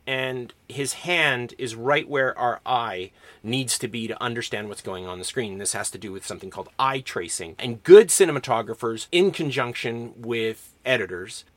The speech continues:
are always involved in eye tracing, making sure that our eye is exactly where it needs to be to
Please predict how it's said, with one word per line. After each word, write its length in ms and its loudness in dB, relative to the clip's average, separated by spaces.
are 160 4
always 720 2
involved 500 0
in 180 -8
eye 200 0
tracing, 400 -6
making 260 -4
sure 220 0
that 80 0
our 240 -2
eye 160 0
is 160 -4
exactly 520 -2
where 160 2
it 120 -6
needs 240 -10
to 100 -10
be 360 -12
to 180 -6